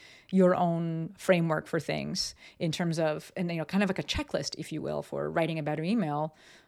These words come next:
uh, which is number one, goes without saying, write how you speak. Then number two, I would say, what's the main point? Number three, I would say any additional or supporting, supporting points that you wanna have in there.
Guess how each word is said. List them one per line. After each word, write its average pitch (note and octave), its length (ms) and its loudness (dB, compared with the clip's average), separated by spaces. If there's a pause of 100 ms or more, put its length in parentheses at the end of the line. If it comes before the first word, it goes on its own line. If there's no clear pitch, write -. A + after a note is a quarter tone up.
(120)
uh, - 180 -16
which E3+ 260 -2
is E3 200 0
number E3+ 220 -2
one, A3 400 2 (680)
goes F3+ 160 2
without F3+ 220 4
saying, F#3+ 400 -2 (1080)
write E3+ 160 2
how E3+ 120 -4
you D#3 100 -2
speak. - 400 -8 (500)
Then E3 160 0
number D#3+ 260 -2
two, B3+ 380 0 (460)
I C#3 160 -6
would C#3+ 140 -6
say, D#3 140 -4
what's D#3 240 0
the E3 120 -2
main D#3+ 240 -2
point? A3 320 0 (880)
Number D#3 260 -2
three, A3+ 320 2
I F#3 40 4
would F3+ 100 0
say E3 240 2
any D#3 460 -6 (200)
additional E3+ 480 -2
or D#3+ 100 -2
supporting, E3+ 480 -4
supporting F3+ 520 2
points G#3 300 2
that F3+ 100 -4
you F3 80 -4
wanna D#3+ 160 -6
have C#3+ 280 -6
in F#3+ 100 2
there. C4 240 2